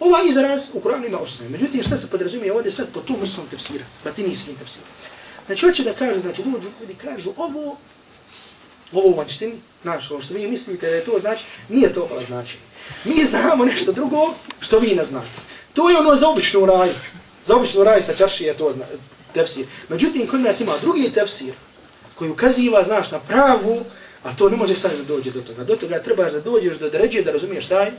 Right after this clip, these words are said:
da razumiješ. Sad ću vam navesti primjere tog tefsira. Znači, spomenuo sam ovdje primjer, znači, jedan od najpoznatijih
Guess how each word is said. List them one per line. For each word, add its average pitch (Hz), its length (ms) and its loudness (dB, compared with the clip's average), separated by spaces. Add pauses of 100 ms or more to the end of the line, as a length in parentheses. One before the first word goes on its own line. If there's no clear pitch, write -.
da 147 60 -4
razumiješ. 139 420 -8 (380)
Sad 240 140 -2
ću 240 60 -4
vam 254 80 0
navesti 240 200 -2
primjere 208 260 -4 (160)
tog - 140 -10
tefsira. - 340 -14 (1200)
Znači, 180 400 -2
spomenuo 277 380 2
sam 240 180 2
ovdje 240 200 6 (600)
primjer, 247 340 0 (320)
znači, 160 240 -8
jedan 247 220 0
od 170 120 0
najpoznatijih 202 920 2